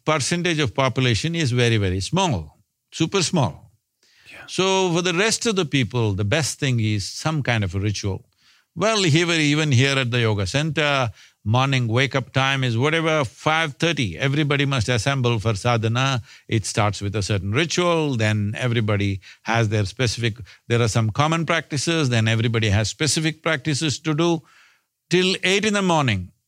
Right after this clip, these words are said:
Speaker 1: is completely spent in this and totally in silence. Everybody is doing their thing. With some people do more with the body, some people with the mind, some people with the energies,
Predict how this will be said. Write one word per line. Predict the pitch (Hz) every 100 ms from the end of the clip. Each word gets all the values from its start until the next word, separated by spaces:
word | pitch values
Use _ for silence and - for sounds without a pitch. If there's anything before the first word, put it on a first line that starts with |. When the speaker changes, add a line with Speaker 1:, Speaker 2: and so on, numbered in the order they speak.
| _
Speaker 1:
is | 147 143
completely | - 147 147 160 185 190 208
spent | 175 - 151 135
in | 127 110
this | 127 165 - _ _ _ _ _
and | 160 226
totally | 151 135 131
in | 135
silence. | 113 113 95 78 - - - - _ -
Everybody | 147 139 143 120 110
is | 98
doing | 98 131 120
their | 117 139 139 _ _
thing. | 120 113 95 - _ -
With | 98
some | - 135
people | 123 107 113
do | 104
more | 107 123 147 139
with | 135
the | 135
body, | 139 165 165 151
some | 117 120
people | 113 110 110
with | 104
the | 107
mind, | 135 170 170 147
some | 127 120
people | 117 113
with | 107 113
the |
energies, | 147 180 170 156 131